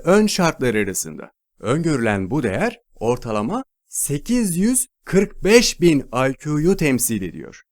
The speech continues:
Gelin bu rakamı daha iyi anlayabilmemiz için ufak bir hesap yapalım. Öncelikle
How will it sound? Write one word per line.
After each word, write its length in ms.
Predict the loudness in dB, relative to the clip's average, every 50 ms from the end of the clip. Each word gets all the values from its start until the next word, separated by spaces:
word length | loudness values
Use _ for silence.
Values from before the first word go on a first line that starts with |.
| _ _
Gelin 460 | -2 0 0 2 2 0 0 -2 -4 -4
bu 100 | 0 0
rakamı 380 | 0 0 0 0 0 0 2 0
daha 280 | 0 0 0 0 -2
iyi 200 | 0 0 0 0
anlayabilmemiz 760 | 0 0 0 0 0 0 0 0 0 0 0 0 0 0 -2
için 360 | -4 -4 -4 -4 -4 -4 -4 -8
ufak 400 | -6 -2 -2 -2 -2 -2 -4 -4
bir 140 | -4 -4 -4
hesap 460 | -2 -2 -2 0 0 0 0 0 0
yapalım. 320 | -2 -2 -4 -6 -10 -10 -16 _ _ _ _ _
Öncelikle 640 | -6 -4 -2 -2 -2 -2 0 0 2 2 2 0